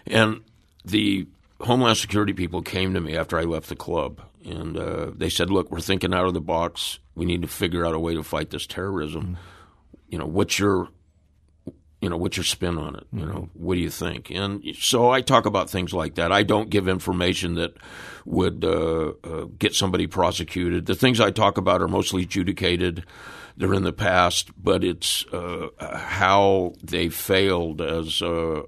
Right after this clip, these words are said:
Speaker 1: uh, in their investigation techniques and whatnot. And they apply 'em to, uh,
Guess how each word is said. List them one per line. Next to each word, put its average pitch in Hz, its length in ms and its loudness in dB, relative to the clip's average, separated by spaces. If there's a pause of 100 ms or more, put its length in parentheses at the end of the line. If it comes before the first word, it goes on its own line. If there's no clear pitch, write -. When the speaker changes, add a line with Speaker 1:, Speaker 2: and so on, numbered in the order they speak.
(360)
Speaker 1:
uh, 82 80 -14 (1120)
in 92 200 0
their 92 120 2
investigation 87 840 0
techniques 90 480 -4
and 82 120 -6
whatnot. 87 460 -4 (580)
And 110 140 4
they 110 100 6
apply 101 380 2
'em 98 180 -2
to, 90 440 0
uh, 82 380 -2